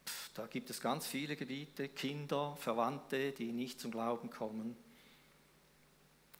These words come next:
Ob das, wie, das hat gut geklappt mit Corona, oder? Wunderbar geklappt und die Medien haben kräftig mitgeholfen. Das klappt mit Endzeit, das klappt mit allem,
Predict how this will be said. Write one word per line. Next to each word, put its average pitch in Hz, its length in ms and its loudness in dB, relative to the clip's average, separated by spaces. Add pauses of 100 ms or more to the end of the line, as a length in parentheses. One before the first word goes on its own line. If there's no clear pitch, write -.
(140)
Ob 135 240 0
das, 117 320 0
wie, 117 100 -4
das - 300 -4
hat - 180 -10
gut 131 240 0
geklappt - 440 0
mit 101 120 -6
Corona, 117 480 2
oder? 139 260 2 (2000)
Wunderbar 139 460 2
geklappt - 640 -2
und - 140 -10
die 117 60 -2
Medien 120 420 -4
haben 113 240 -4
kräftig - 460 0
mitgeholfen. 123 720 -4 (220)
Das - 160 -4
klappt 123 360 4
mit 123 180 4
Endzeit, 123 680 2
das - 160 0
klappt - 400 2
mit 123 180 0
allem, 151 400 4